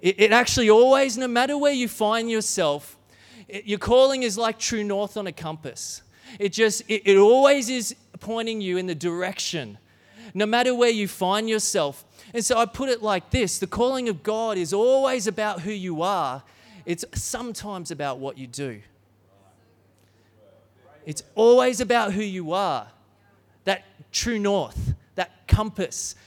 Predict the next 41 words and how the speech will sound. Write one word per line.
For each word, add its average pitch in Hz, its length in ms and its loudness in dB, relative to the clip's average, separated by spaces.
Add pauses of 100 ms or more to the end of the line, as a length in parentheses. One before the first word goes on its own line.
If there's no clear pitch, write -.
(120)
No 170 100 -8
matter 226 280 2
where 254 160 4
you 214 240 -2
are, 233 260 2
you 208 200 -6
can 208 180 -8
quickly 240 500 -8
respond 220 540 -8
and 196 100 -10
go, 190 220 -2
"Oh, 208 220 -6
that's 226 340 -8 (280)
the 196 60 -6
calling 202 300 -4
of 170 140 -10
God." 175 280 -4
It's 135 140 -12
about 180 240 -6
who 196 100 -8
you 185 260 -10
are 165 300 -6 (960)
and 165 140 -8
sometimes 185 580 -8
about 147 240 -4
what 151 160 -8
you 147 80 -6
do. 160 340 2 (280)
Let's 214 180 0
get 226 200 2
to 190 60 -2
scripture, 202 480 -2
hey, 165 200 2
on 147 160 -2
this. 131 340 -6 (220)
So 208 180 6
Paul 240 440 8
in 185 100 0
one 208 180 2
Corinthians 190 580 -2
one 160 440 -2